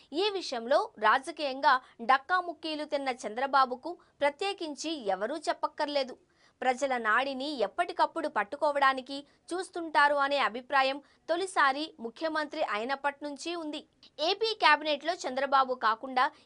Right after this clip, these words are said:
ఇరవై నాలుగు మంది మంత్రులున్నారు. వీరిలో అరడజను మంది తప్ప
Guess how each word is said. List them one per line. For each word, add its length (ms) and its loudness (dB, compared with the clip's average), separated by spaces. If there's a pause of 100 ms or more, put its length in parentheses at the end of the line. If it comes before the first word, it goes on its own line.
ఇరవై 320 4
నాలుగు 420 0
మంది 200 -2
మంత్రులున్నారు. 760 -2 (320)
వీరిలో 460 0 (200)
అరడజను 520 4
మంది 260 -2 (120)
తప్ప 200 0